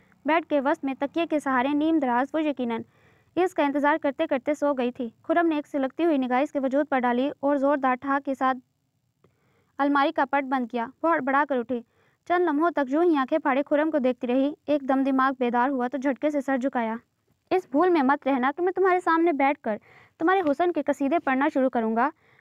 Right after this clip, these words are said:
जो तुम्हें यहाँ लेकर आई हैं। मैं इन्हें पसंद नहीं करता तो इनकी पसंद को क्या पसंद करूँगा?" तलखी से कहता वॉशरूम में घुस गया। तबिंदा अपनी जगह पर सुन बैठी रह गई। "ये मुराकबा किसी और जगह कर लेना,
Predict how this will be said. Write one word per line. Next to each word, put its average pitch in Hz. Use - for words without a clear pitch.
जो 359
तुम्हें 370
यहाँ 302
लेकर 311
आई 240
हैं। 240
मैं 285
इन्हें 349
पसंद 277
नहीं 285
करता 233
तो 330
इनकी 349
पसंद 311
को 277
क्या 294
पसंद 269
करूँगा?" 262
तलखी 277
से 311
कहता 262
वॉशरूम 285
में 269
घुस 226
गया। 233
तबिंदा 349
अपनी 349
जगह 285
पर 294
सुन 392
बैठी 311
रह 262
गई। 226
"ये 359
मुराकबा 277
किसी 359
और 359
जगह 285
कर 302
लेना, 226